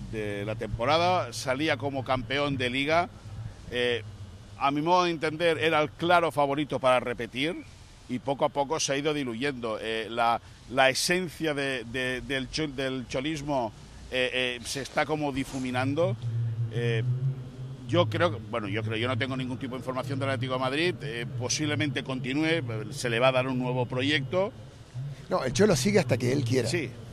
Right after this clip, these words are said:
Speaker 2: Eh, es así. Digo, no hay entrenador en Atlético de Madrid que haya ganado lo que ha ganado él. Es el más longevo de la Liga, lo ha llevado a dos finales de Champions, ha ganado dos Ligas, ha ganado Copa del Rey, ha ganado Europa League. Digo,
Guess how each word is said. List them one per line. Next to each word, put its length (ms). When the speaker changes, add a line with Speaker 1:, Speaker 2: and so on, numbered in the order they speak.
Speaker 2:
Eh, 300
es 140
así. 320
Digo, 280
no 180
hay 160
entrenador 560
en 40
Atlético 340
de 60
Madrid 280
que 60
haya 160
ganado 240
lo 100
que 60
ha 60
ganado 360
él. 180
Es 160
el 100
más 160
longevo 380
de 80
la 80
Liga, 340
lo 80
ha 40
llevado 220
a 60
dos 120
finales 240
de 120
Champions, 340
ha 80
ganado 260
dos 120
Ligas, 280
ha 120
ganado 280
Copa 260
del 120
Rey, 160
ha 80
ganado 220
Europa 260
League. 160
Digo, 220